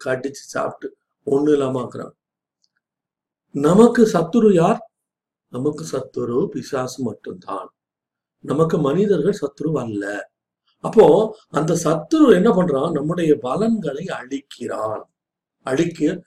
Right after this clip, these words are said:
விரும்புகிறான், முயற்சிக்கிறான். ஆனா ஒரு மனிதன் தசமபாகம் செலுத்துவான் என்றால், இந்த வசனத்தை வச்சு, இயேசுவின் நாமத்தினால,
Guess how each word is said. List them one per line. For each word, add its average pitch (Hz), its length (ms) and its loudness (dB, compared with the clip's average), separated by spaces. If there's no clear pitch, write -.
விரும்புகிறான், 147 920 0
முயற்சிக்கிறான். 123 720 -6
ஆனா 113 520 -2
ஒரு 123 220 -2
மனிதன் 135 640 0
தசமபாகம் 147 680 -2
செலுத்துவான் 120 640 -4
என்றால், - 400 -16
இந்த 123 240 0
வசனத்தை 147 540 -2
வச்சு, 113 460 -6
இயேசுவின் 127 580 0
நாமத்தினால, 104 680 -8